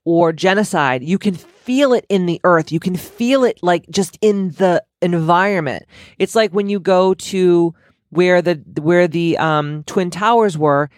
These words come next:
in New York before nine eleven, it's like, even though they put up the Freedom Tower, it has this eerie feeling. Like, I can't go, I get sick if I even go near there. Same thing with, like, Auschwitz or places where there was war.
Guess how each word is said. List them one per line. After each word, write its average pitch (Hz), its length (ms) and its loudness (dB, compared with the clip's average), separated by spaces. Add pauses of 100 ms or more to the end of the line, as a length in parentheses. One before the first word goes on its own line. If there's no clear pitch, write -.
in 170 180 -4
New 165 80 0
York 190 320 2
before 165 280 -2
nine 160 220 0
eleven, 160 500 0 (400)
it's 180 200 -2
like, 202 160 0
even 233 340 -2
though 220 140 2
they 190 120 0
put 196 200 0
up 185 100 -2
the 180 120 -4
Freedom 220 340 -2
Tower, 165 400 0 (160)
it 180 140 -6
has 190 360 0
this 165 220 -6 (180)
eerie 196 580 0 (440)
feeling. 180 640 0
Like, 143 140 -8
I 151 80 -4
can't - 300 -2
go, 160 280 0
I 151 100 -2
get 160 220 -4
sick - 380 -4 (280)
if 151 140 -2
I 139 100 2
even 139 240 0
go 139 160 2
near 135 220 0
there. 95 300 -6 (520)
Same 208 300 -2
thing 208 180 0
with, 185 480 0
like, 165 300 -2
Auschwitz - 680 -2
or 156 240 2
places 175 460 -4
where 170 220 0
there 160 340 2
was 156 400 -2
war. 135 720 0